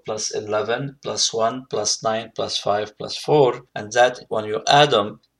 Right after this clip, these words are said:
they come into number thirty-one, which is equal to four. Three plus one equal to four. Now, when you add up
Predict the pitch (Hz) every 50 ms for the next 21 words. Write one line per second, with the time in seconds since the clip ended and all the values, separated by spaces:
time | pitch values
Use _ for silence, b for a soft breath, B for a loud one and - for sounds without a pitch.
0 | _ _ - 123 120 113 - 131 123 123 117 104 107 107 113 110 107 104 107 107
1 | 101 98 - - 113 107 101 - 110 110 123 131 131 117 110 104 104 104 - -
2 | 107 98 - - 104 101 - 107 104 - - 104 - - - 107 101 95 - -
3 | - 110 104 107 - 107 101 - - - - 98 101 104 101 - _ - - 110
4 | 101 - 104 101 98 98 - - - - - 95 87 85 - - - _ _ _
5 | _ _ - 127 120 120 117 117 113 - - - _ _ - 120 117 117 127 123
6 | 113 - - 127 131 123 143 170 - - - -